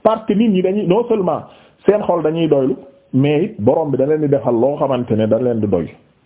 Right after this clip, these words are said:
Waaw, ba ki yor saraxam wala zakaatam di ko joxe du trouver ku mu ko jox. Waaw. Nga xam ne réewu julli ñi boobu Seydina Isa moo fi ne.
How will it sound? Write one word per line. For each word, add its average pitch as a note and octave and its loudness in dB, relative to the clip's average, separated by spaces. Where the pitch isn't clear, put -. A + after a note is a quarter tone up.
Waaw, D2+ -6
ba D3+ 2
ki G#3 -2
yor A#3 0
saraxam E3+ -2
wala F3+ 0
zakaatam D#3 -2
di D3 0
ko D3 0
joxe C3+ -2
du C#3 0
trouver B2+ 0
ku - -2
mu G#2 -2
ko F2+ -4
jox. - -10
Waaw. - -2
Nga A#2+ 0
xam D3 -2
ne D3+ 0
réewu F3+ 2
julli E3 2
ñi D#3+ 0
boobu D3+ -2
Seydina D#3+ 0
Isa D#3 0
moo C#3 -2
fi C3+ -2
ne. A2+ -4